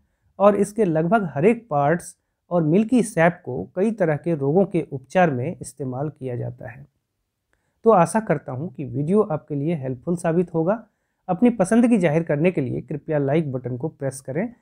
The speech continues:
और इसी तरह के ढेरों इंटरेस्टिंग वीडियोज़ को देखने के लिए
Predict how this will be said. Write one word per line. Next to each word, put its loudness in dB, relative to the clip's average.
और 4
इसी -2
तरह 0
के -8
ढेरों 2
इंटरेस्टिंग -4
वीडियोज़ -2
को -6
देखने -4
के -4
लिए -6